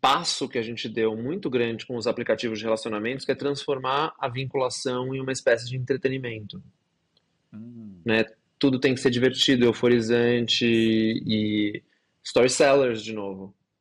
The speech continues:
Speaker 1: né?
Speaker 2: Uhum.
Speaker 1: A gente tá comprando histórias, né? E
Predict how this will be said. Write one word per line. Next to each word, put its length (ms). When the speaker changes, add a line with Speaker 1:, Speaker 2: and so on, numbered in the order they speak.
Speaker 1:
né? 200
Speaker 2:
Uhum. 60
Speaker 1:
A 60
gente 180
tá 120
comprando 520
histórias, 680
né? 260
E 280